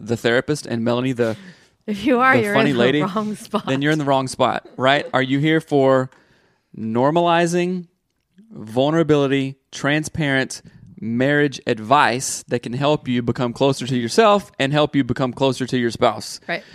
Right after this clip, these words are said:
Speaker 1: Because we're not gonna do one hundred percent all the time of that, and we're not gonna do one hundred percent all the time of the other,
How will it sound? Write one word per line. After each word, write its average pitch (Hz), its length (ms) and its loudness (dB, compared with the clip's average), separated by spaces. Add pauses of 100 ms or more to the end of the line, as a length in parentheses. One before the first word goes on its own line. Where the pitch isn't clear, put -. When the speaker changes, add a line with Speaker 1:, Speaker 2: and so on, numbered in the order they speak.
(180)
Speaker 1:
Because 135 680 2 (520)
we're 110 160 -4
not 156 200 2
gonna 175 120 0
do 170 180 6
one 147 200 2
hundred 170 180 0
percent 180 320 -2
all 165 160 2
the 180 80 -2
time 185 260 0
of 170 120 -2
that, 202 340 0
and 120 140 -4
we're 123 100 -2
not 135 120 2
gonna 131 120 -4
do 131 120 -2
one 127 160 -2
hundred 127 120 -2
percent 117 240 -4
all 127 100 2
the 120 80 -4
time 120 300 -4
of 117 180 -2
the 117 180 -6
other, 107 400 -2